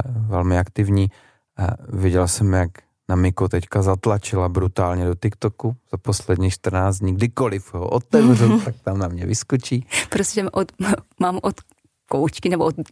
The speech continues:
Speaker 3: jed-, jed-, jedné české paní doporučeno, no, každý den pětkrát, pět
Speaker 1: No.
Speaker 3: videí. Tak když dostanu, že jo, jasnou radu, pětkrát den, je dobrý, to mi zabere jenom třicet minut.
Speaker 1: Které sociální sítě, eh,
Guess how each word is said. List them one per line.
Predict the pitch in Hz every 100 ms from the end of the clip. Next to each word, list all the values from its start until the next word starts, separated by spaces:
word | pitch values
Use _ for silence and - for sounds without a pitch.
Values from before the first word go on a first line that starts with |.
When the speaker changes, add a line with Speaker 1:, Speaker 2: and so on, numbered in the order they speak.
| -
Speaker 3:
jed-, | 175 160 156
jed-, | 180 170 151
jedné | 165 160 170 165 160
české | - 160 - 151 127
paní | - 147 156
doporučeno, | 160 165 165 165 165 165 175 - - - -
no, | 226 233
každý | 208 185 196
den | 202 202 _
pětkrát, | 180 175 - 143 - - - - _
pět | - 92
Speaker 1:
No. | 95
Speaker 3:
videí. | 160 160 147 165 _ -
Tak | 170
když | 175 190
dostanu, | - 170 - 175
že | 170
jo, | 165
jasnou | 156 - 185 175
radu, | 165 175 175 - - _
pětkrát | 311 320 - 302
den, | 269 294 247
je | 233
dobrý, | 226 214 202
to | -
mi | 240 233
zabere | 220 208 208
jenom | 208 208
třicet | - - -
minut. | 151 147 147 _ _ _ -
Speaker 1:
Které | 139 156 117
sociální | - 92 - 101 101 101
sítě, | - 98 - 101
eh, | 98